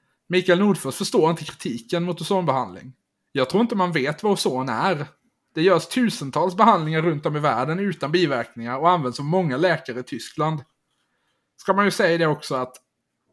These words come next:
att någonting används av många läkare i Tyskland är ju inte ett bevis på att det är bra medicin. Snarare motsatsen.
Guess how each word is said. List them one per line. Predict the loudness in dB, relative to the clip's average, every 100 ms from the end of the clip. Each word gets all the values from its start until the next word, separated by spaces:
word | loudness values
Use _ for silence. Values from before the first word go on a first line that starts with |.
| _
att | -4 0
någonting | 2 2 0 0
används | 2 2 -2 -4
av | -2
många | 0 2 0
läkare | 0 0 0 -4 -6
i |
Tyskland | -4 -8 -8 -4 0 0 2
är | 0
ju | 0
inte | -2 -2 -2 -4
ett | -2
bevis | -2 -2 -4
på |
att | -6
det | -4
är |
bra | -2 -2
medicin. | -2 -6 -8 -8 -8 -10 -16 _ _ _ _ _ _ _ _ _ _ _
Snarare | 0 4 4 4
motsatsen. | 0 -2 -4 -8 -8 -10 -10